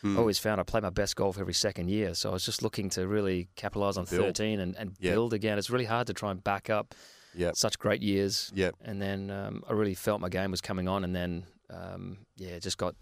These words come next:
Speaker 2: completely derailed. And then
Speaker 1: Yep.
Speaker 2: there's a few people that sort of understand how, how far back I went physically. Um, Aaron Doyle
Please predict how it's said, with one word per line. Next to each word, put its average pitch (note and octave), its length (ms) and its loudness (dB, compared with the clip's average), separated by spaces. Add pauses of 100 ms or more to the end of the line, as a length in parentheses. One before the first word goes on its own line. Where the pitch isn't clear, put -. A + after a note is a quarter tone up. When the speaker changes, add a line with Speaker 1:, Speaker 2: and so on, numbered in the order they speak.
Speaker 2:
completely G2 380 0
derailed. F#2+ 460 2
And F2 80 0
then F2+ 280 0
Speaker 1:
Yep. F2+ 260 2
Speaker 2:
there's F2+ 120 0
a F3 40 2
few C#3+ 160 2
people G#2 240 2
that G2 140 2
sort G#2+ 160 0
of G2+ 80 0
understand G2+ 480 2
how, G2+ 380 2 (340)
how G#2+ 180 -2
far F#2+ 380 0
back G2 520 -4
I F#2+ 60 -10
went G2+ 240 -6
physically. G#2+ 600 0 (180)
Um, F#2+ 420 -8
Aaron G#2 240 -2
Doyle G#2 420 2